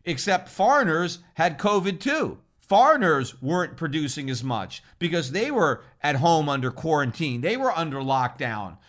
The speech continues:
So the ability of foreign producers to supply Americans with the goods that we don't produce is diminished. Now, that would be fine if we didn't have all this money that we were printing to buy it with, but the Fed is printing up all this money to buy stuff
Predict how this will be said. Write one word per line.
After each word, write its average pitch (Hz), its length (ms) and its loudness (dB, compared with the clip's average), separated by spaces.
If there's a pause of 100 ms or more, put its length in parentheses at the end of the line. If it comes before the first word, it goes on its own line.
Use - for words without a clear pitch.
(140)
So 160 380 0 (240)
the 160 160 2
ability 170 640 4
of 139 200 0
foreign 180 600 4
producers 160 800 -2 (220)
to 175 120 2
supply 208 540 0
Americans 175 640 2
with 151 140 -6
the 147 80 -4
goods 180 280 0
that 175 80 -4
we 165 140 -2
don't 156 220 -4
produce 190 580 -6 (440)
is 180 240 4
diminished. 202 540 0
Now, 160 280 0 (440)
that 185 220 2
would 180 140 0
be 151 100 -4
fine 202 480 0
if 135 140 -4
we 156 120 -4
didn't 156 200 -2
have 147 160 0
all 156 220 2
this 139 200 -6
money 196 280 4
that 143 160 -2
we 139 120 -4
were 131 100 -2
printing 139 640 -4 (340)
to 156 80 2
buy 240 320 6
it 170 100 0
with, 123 220 -4
but 139 120 -6
the 135 80 -6
Fed 240 220 0
is 156 100 0
printing 202 380 -4
up 175 160 2
all 170 140 4
this 143 200 -6
money 226 280 2
to 151 80 -4
buy 175 280 0
stuff 139 440 -2